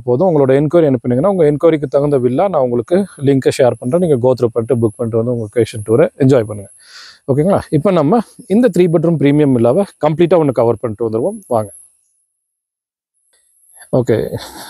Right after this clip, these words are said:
இந்த three bedroom வில்லாவோட entrance பாத்தீங்கன்னா அங்க இருக்குங்க. அங்க இருந்து தான் நான் வந்திருக்கேன். அங்க ஒரு gate தெரியும், main gate. ஆ, gate தெரியுதுங்களா? அந்த கேட்ல இருந்து உள்ள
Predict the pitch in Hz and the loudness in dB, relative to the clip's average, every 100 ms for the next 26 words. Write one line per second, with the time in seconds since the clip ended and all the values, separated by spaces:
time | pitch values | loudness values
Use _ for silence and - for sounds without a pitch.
0 | - _ _ _ _ _ _ _ _ _ | -20 _ _ _ _ _ _ _ _ _
1 | - 139 156 151 160 170 165 151 156 147 | -4 0 2 2 2 2 2 2 2 2
2 | 156 147 127 131 151 139 - 123 117 117 | 2 2 0 0 -2 -2 -2 -4 -2 -6
3 | 190 - _ _ _ _ _ - 143 127 | -6 -10 _ _ _ _ _ -2 2 2
4 | 117 113 127 - _ _ - 135 127 123 | 2 0 -2 -4 _ _ -4 0 2 2
5 | 139 147 110 101 104 - - 131 117 117 | 2 2 0 -2 -6 -10 -12 -6 -2 0
6 | 117 131 113 113 127 214 139 113 110 110 | 0 0 0 -2 -2 -2 -4 -2 0 -2
7 | 170 - _ _ _ _ _ _ _ _ | -2 -6 _ _ _ _ _ _ _ _
8 | _ _ _ _ _ _ _ _ _ _ | _ _ _ _ _ _ _ _ _ _
9 | - 127 107 - - 131 120 117 117 113 | -2 0 0 -2 0 2 2 2 2 2
10 | 123 156 - - 135 123 123 117 127 127 | 2 0 -4 -14 -2 2 2 2 2 2
11 | 120 151 208 - _ _ _ _ _ _ | 0 -2 -6 -8 _ _ _ _ _ _
12 | _ _ - 131 | _ _ 0 2